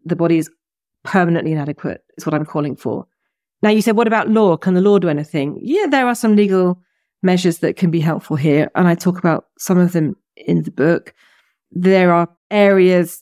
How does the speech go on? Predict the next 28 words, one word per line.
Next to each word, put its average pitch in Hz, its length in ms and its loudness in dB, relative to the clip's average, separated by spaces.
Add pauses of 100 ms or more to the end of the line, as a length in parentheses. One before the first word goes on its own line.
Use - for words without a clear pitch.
(160)
of, 165 220 2 (320)
let's 180 300 4
say, 156 720 0 (540)
clinical 160 380 -2
practice - 760 -2
or 151 420 0 (100)
cosmetic 156 400 -2
practice - 580 -4
where 147 260 0
greater 147 340 -2
regulation 185 520 0
is 180 120 0
needed. 165 500 0 (480)
There 156 360 2
are 151 340 0 (280)
areas 170 400 2
where 160 120 0
the 160 80 0
law 165 240 2
can 156 240 -4
perhaps - 320 -8
get - 160 -6
involved 160 520 0
in 143 120 -2
thinking 156 300 -2
about 151 80 0
regulating 147 520 -2
advertising 160 720 -4